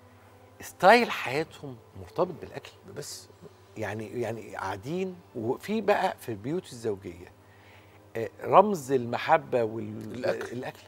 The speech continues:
Speaker 2: طب بلاش يا أيمن، هقول لك أبسط حاجة. جميع مناسباتنا
Speaker 1: مرتبطة بالأكل.
Speaker 2: أكل. عيد ميلاد، أكل. تعال مع الشيخ.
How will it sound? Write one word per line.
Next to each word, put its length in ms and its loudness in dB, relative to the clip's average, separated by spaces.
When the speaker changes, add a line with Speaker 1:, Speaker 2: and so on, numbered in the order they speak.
Speaker 2:
طب 160 -4
بلاش 360 -4
يا 100 -2
أيمن، 200 -6
هقول 240 -6
لك 200 -10
أبسط 360 -10
حاجة. 220 -14
جميع 760 6
مناسباتنا 840 0
Speaker 1:
مرتبطة 540 2
بالأكل. 400 -4
Speaker 2:
أكل. 60 -20
عيد 320 0
ميلاد، 380 6
أكل. 360 0
تعال 220 4
مع 180 0
الشيخ. 440 -4